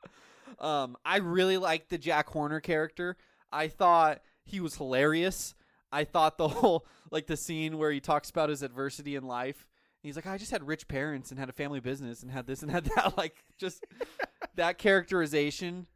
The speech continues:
and, like, the villain and just, like, the meta-ness of, like, kinda going against sometimes, like, you know, these, these, uh, fairy tale villains and up, bad upbringing, like, whatever. Like, it just kinda leaned into some of the meta comedy of it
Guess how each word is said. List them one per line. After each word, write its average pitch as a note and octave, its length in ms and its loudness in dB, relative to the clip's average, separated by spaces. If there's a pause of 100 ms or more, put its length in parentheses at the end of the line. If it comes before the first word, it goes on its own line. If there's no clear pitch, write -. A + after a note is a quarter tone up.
(180)
and, D3 220 0
like, C#3 160 -2
the D#3+ 100 -2
villain C#3 460 0
and D#3 100 -8
just, A3+ 220 -4
like, B3 240 -4
the G3 80 0
meta-ness C#3 720 0
of, B2+ 180 -4
like, A2+ 400 -6 (920)
kinda D4+ 240 0
going G#3 260 2
against D3 480 -8
sometimes, D#3+ 580 -4
like, C3 220 -4
you C3+ 100 -12
know, B2 200 -6
these, A#2+ 260 -12 (160)
these, A#2 320 -14 (120)
uh, A#2 220 -4 (140)
fairy C3 260 -2
tale B2+ 220 -6
villains A2+ 540 -10
and G#2+ 240 -18 (100)
up, A#2 200 -8
bad A#2 200 -6
upbringing, A2+ 340 -12
like, F3 160 -8
whatever. C#3 320 2
Like, C3 160 -2
it F3+ 120 -8
just G#3+ 140 -16
kinda A3 200 -6
leaned C3+ 340 -6
into A#2+ 160 -10
some B2 160 -10
of A#2+ 80 -10
the A#2 80 -12
meta A2+ 340 -6
comedy G#2+ 500 -12
of G#2 120 -10
it A2 160 -8